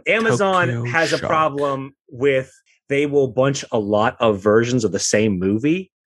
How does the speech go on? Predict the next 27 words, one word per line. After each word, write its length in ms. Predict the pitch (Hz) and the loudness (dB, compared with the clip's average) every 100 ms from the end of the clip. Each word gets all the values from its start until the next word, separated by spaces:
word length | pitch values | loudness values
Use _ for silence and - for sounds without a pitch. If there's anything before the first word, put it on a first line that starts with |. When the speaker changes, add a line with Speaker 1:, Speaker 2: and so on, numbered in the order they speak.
| _ - | _ -4
Speaker 2:
Mm-hmm. 220 | 113 98 | -2 2
Speaker 1:
into 240 | 131 120 120 | 0 0 -2
one 220 | 123 127 | -2 0
thing, 220 | 139 139 | 0 0
and 80 | 113 - | -2 -2
all 280 | 123 139 147 | 0 2 2
reviews 540 | 131 117 127 147 139 | -2 -2 0 0 -2
will 120 | 120 | -8
just 180 | 113 127 | -6 -4
be 100 | 127 | -2
for 200 | 120 123 | 0 0
the 80 | 98 | 0
movie 500 | 92 113 127 156 156 | 0 0 2 2 0
and 160 | 110 104 | -2 0
not 200 | 117 - | -2 -2
for 100 | 117 | -4
specific 520 | 107 - - 117 110 - | -4 -4 -4 -4 -4 -4
versions. 600 | - - 254 285 302 - - - _ _ - | -2 -2 0 -4 -4 -12 -14 -20 _ _ -2
Um, 220 | 139 127 | 0 2
but 100 | 135 | 2
I'm 120 | 139 | 2
looking 240 | 175 185 151 | 2 0 0
on 180 | 143 | 0
Toho 400 | 135 165 147 147 | 0 0 2 0
Kingdom 320 | - 147 131 123 | -4 -4 -2 2
right 220 | 117 113 | 0 0
now, 460 | 117 110 90 73 | 0 0 -2 -8